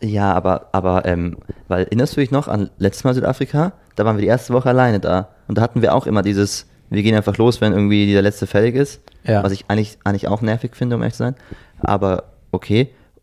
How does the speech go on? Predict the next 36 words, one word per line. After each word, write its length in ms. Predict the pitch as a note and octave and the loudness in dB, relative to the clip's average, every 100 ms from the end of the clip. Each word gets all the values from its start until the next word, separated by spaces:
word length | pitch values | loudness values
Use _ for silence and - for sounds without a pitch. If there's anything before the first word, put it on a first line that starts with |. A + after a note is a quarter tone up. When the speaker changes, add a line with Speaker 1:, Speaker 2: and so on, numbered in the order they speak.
| _ | _
Speaker 1:
Und 500 | - G#2+ G#2 G2+ - _ | 2 2 2 -2 -8 _
dann 220 | - G#2+ | 0 2
waren 180 | G#2 C3+ | 2 2
wir 120 | B2+ A2+ | 4 4
aber 380 | A2+ B2 - - | 4 2 0 -2
eigentlich 280 | A2 G#2 - | -2 0 -4
froh 340 | - C3+ F3 | 0 4 4
darüber, 340 | B2 A2+ B2 | 4 2 0
als 100 | G#2+ G#2+ | -2 -4
die 60 | |
Tübinger 380 | - D#3 A#2+ G2 | -8 -6 -4 -4
kamen 420 | - G2 A2+ C#3+ - _ | -4 -2 -2 -4 -8 _
und 160 | A#2 G#2 | -8 -4
wir 140 | A2+ | -4
feste 240 | - B2 - | -2 -4 -6
Zeiten 320 | - D3 A#2+ | -6 -6 -4
hatten, 300 | A2+ G#2+ C3+ - - - | -6 -6 -12 -12 -16 -4
weil 140 | A#2 | -2
wir 80 | A2 | 0
dann 120 | G#2+ | -2
nicht, 280 | A#2+ B2+ - - | -2 -6 -12 -2
äh, 500 | A2 G#2+ G#2+ G#2+ - | 0 2 2 0 -2
in 180 | - G#2+ | -2 0
die 80 | G#2+ | 2
Mittagshitze 400 | C3 C3 C#3+ C3+ | 2 2 2 2
reingerannt 440 | C3+ C3+ C3 C#3+ | 2 0 -2 -4
sind, 180 | - D3+ | -2 -4
sondern 340 | A#2 A2 G#2 A2 | 0 0 0 -2
ha-, 60 | - - | -8 -6
halt 140 | G2+ | -4
mal 180 | G2+ F#2+ | -2 -2
pünktlich 380 | - A#2+ A2 G#2 | -2 -6 -6 -6
um 100 | G2 | -4
neun 260 | G2+ A#2+ B2 | -4 -4 -4
da 180 | B2 B2 | -4 -4
standen, 480 | B2+ B2+ - C#3 | -6 -6 -4 -6